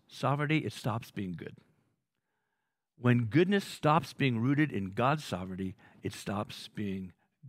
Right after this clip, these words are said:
good. What does it become? Good becomes a prop we use to rationalize everything we do. The guy who stole my tape deck and the rich young ruler both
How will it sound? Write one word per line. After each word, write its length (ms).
good. 300
What 160
does 140
it 40
become? 460
Good 400
becomes 340
a 60
prop 380
we 100
use 240
to 100
rationalize 680
everything 380
we 140
do. 260
The 80
guy 160
who 100
stole 240
my 140
tape 260
deck 240
and 80
the 80
rich 300
young 160
ruler 240
both 420